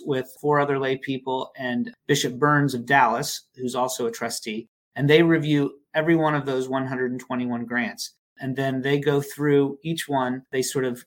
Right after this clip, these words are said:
get a con-, a consensus on which ones are the most important, which ones have the best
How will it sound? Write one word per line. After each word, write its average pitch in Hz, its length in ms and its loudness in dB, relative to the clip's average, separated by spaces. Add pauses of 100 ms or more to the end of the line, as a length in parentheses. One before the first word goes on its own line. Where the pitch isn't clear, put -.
get 143 160 2
a 131 60 -2
con-, 135 260 -6
a 131 340 -6
consensus 143 640 0
on 127 180 0
which 135 240 -2
ones 131 320 -2
are 127 80 0
the 123 80 0
most 123 320 -2
important, 139 480 -2 (220)
which 139 120 -4
ones 139 200 0
have 131 160 0
the 127 80 -2
best 131 420 0